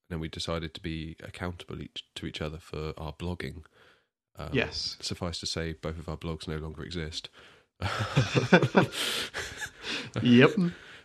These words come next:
Speaker 1: Um, and then I, I think I randomly said, "I, uh, keep thinking maybe I wanna do a podcast someday," and then you were like, "Oh yeah, me too." And then it's kinda like, "Huh, all right, keep that in the back of my mind." I think
Speaker 2: Yep.
Speaker 1: that must have been, like, what, September time?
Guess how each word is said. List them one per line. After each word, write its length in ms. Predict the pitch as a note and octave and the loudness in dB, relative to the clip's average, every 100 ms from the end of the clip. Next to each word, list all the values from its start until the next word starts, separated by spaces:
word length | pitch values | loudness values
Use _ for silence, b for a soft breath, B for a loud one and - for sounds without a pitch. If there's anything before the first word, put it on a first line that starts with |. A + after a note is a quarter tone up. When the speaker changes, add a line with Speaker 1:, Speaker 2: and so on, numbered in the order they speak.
| - | -6
Speaker 1:
Um, 240 | F#2+ F#2+ G2 | -2 0 0
and 100 | G2+ | 0
then 120 | G2 | 0
I, 40 | |
I 200 | E2+ - | -2 -6
think 400 | A2+ C#3+ C3 - - _ _ _ _ _ | -10 -6 -6 -8 -20 _ _ _ _ _
I 20 | G2 | -8
randomly 400 | F2+ F2 E2 E2 | -6 -6 -6 -6
said, 220 | - E2+ | -4 -4
"I, 220 | E2 E2 | -4 -4
uh, 160 | E2 E2 | -6 -8
keep 180 | - F#2 | -6 -6
thinking 300 | F#2 D#2+ E2+ | -6 -8 -8
maybe 260 | D#2+ D#2 D#2 | -6 -6 -6
I 60 | |
wanna 200 | D2+ D#2+ | -10 -10
do 120 | D2+ D#2+ | -6 -8
a 40 | |
podcast 400 | - E2+ - D2 | -6 -10 -8 -8
someday," 320 | - D2+ D2+ | -8 -8 -6
and 80 | D#2 | -6
then 100 | E2 | -4
you 80 | E2+ | -6
were 40 | |
like, 120 | E2 | -6
"Oh 80 | - | -6
yeah, 180 | A2 G2+ | -6 -6
me 100 | F2 | -6
too." 220 | - F2 E2 | -6 -6 -6
And 100 | - | -8
then 240 | D#2+ D#2 D#2+ - _ - | -6 -6 -10 -16 _ -20
it's 240 | - - _ | -20 -20 _
kinda 200 | - D#2+ | -8 -6
like, 160 | D#2+ - - | -6 -8 -8
"Huh, 200 | A2 D2 _ _ _ _ _ - | -6 -8 _ _ _ _ _ -6
all 80 | |
right, 180 | E2 - - - | -6 -6 -10 -8
keep 120 | - F#2+ | -6 -4
that 140 | F#2 | -4
in 60 | E2 | -4
the 60 | |
back 160 | D#2 D#2+ | -8 -8
of 40 | |
my 120 | D#2 | -8
mind." 320 | D2+ D#2 F2 - _ b b b _ _ _ | -6 -6 -10 -14 _ b b b _ _ _
I 40 | - | 0
think 100 | A#2 | 2
Speaker 2:
Yep. 120 | A#2 | 2
Speaker 1:
that 60 | |
must 180 | G2 G2 | 0 -4
have 80 | G2+ | -4
been, 140 | F#2+ | -2
like, 200 | F2 D2+ | -4 -6
what, 140 | - - _ _ - _ _ - | -8 -12 _ _ -20 _ _ -10
September 680 | - - - - F2+ F#2+ | -6 -4 -6 -6 -8 -8
time? 420 | - B2 C3+ C#3 | -8 -6 -6 -8